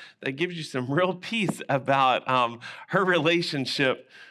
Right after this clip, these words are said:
with the Lord Jesus Christ. And, um, there were other evidences in the last couple of weeks that God had worked in her heart, people she had been bitter towards who, um, had passed on, and she saw them.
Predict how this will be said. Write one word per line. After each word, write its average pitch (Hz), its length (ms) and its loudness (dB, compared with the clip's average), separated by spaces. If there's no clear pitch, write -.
with 127 260 -2
the 135 80 0
Lord 123 280 0
Jesus 120 460 -6
Christ. 113 760 -2
And, 104 420 -4
um, 107 240 -4
there 110 120 -4
were 110 140 0
other 123 260 2
evidences 117 760 -2
in 107 140 -10
the 110 80 -6
last 113 320 -2
couple 113 320 -6
of 101 80 -8
weeks 123 360 -6
that 92 100 -12
God 113 240 0
had 104 120 -8
worked 120 280 -8
in 107 60 -10
her 101 100 -6
heart, 117 320 -2
people 117 280 -12
she 110 220 -12
had 104 140 -12
been 104 180 -10
bitter 113 300 -4
towards 107 640 -10
who, 120 380 -6
um, 113 440 -2
had 113 260 -6
passed 139 400 -4
on, 139 320 0
and 107 420 -8
she 123 460 -10
saw 175 320 2
them. 120 280 -6